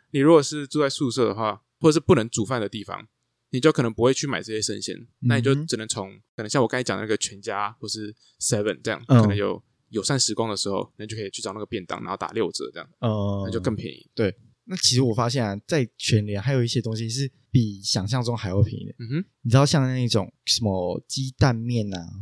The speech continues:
Speaker 2: 关庙面啊，
Speaker 1: 啊。
Speaker 2: 那种的，
Speaker 1: 嗯哼。
Speaker 2: 它其实一把，呃，一包，一包大概一个人的话，可以吃三到五餐，看你的量怎么抓。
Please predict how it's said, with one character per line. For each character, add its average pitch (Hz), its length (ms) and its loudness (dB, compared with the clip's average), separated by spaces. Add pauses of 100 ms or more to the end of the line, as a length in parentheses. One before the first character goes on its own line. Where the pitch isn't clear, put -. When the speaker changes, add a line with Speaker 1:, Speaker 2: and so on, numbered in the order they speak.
(100)
Speaker 2:
关 120 160 2
庙 120 240 0 (100)
面 117 180 4
啊， 104 60 0
Speaker 1:
啊。 113 260 -4
Speaker 2:
那 131 120 4
种 107 240 0
的， - 80 -14
Speaker 1:
嗯 127 100 -4
哼。 143 220 -4
Speaker 2:
它 - 100 2
其 - 160 2
实 113 100 0
一 156 240 -2
把， - 120 -8 (580)
呃， 175 220 -2
一 165 80 8
包， 120 340 6 (460)
一 190 80 0
包 156 260 6
大 156 180 0
概 143 360 0 (500)
一 175 160 -2
个 135 160 10
人 107 180 6
的 107 80 2
话， 110 300 0 (840)
可 160 140 4
以 131 100 6
吃 120 600 0
三 135 680 -4 (160)
到 139 180 6
五 113 300 0
餐， 107 380 -4 (240)
看 202 160 2
你 113 140 2
的 104 100 -10
量 127 240 2
怎 98 80 -6
么 98 60 -10
抓。 104 180 0